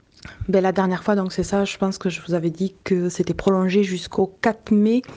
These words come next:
pour tous, euh, pour tous les services non essentiels, donc qui étaient fermés. Mais le docteur, euh, non pas le docteur Arruda, euh,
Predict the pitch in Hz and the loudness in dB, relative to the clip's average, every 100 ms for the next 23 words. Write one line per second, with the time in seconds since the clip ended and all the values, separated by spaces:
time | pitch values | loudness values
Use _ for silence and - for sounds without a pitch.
0 | - - - - - - - - 180 - | -18 -18 -16 -18 -20 -20 -10 -4 -4 -6
1 | - 233 - - 196 180 180 175 170 180 | -4 -4 -2 0 2 2 2 0 -2 -6
2 | - 214 196 202 180 196 - 170 180 202 | -2 0 0 0 0 -2 -2 0 2 2
3 | 196 185 175 - 190 196 175 - 165 165 | 0 0 -2 0 0 0 -2 -4 -4 -4
4 | - 180 170 170 233 - _ _ - - | -2 -2 0 0 -2 -6 _ _ -20 -20
5 | - - - - - 247 392 349 185 147 | -20 -20 -20 -12 0 2 4 4 2 2
6 | - 175 180 185 190 - 175 175 170 208 | 0 0 2 2 0 0 2 2 2 2
7 | 202 175 - 160 151 151 - 170 160 156 | 0 -2 -4 -2 -2 -2 0 0 0 0
8 | 156 | 0